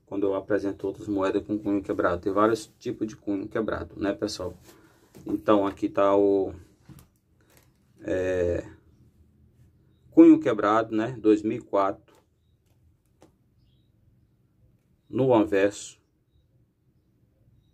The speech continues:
Cunho fraco. Em parte, né? Do reverso.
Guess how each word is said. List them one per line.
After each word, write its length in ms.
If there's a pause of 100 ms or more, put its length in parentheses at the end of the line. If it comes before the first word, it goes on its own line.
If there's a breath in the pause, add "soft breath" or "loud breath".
(680)
Cunho 280
fraco. 560 (1040)
Em 160
parte, 640 (180)
né? 300 (1500)
Do 180
reverso. 680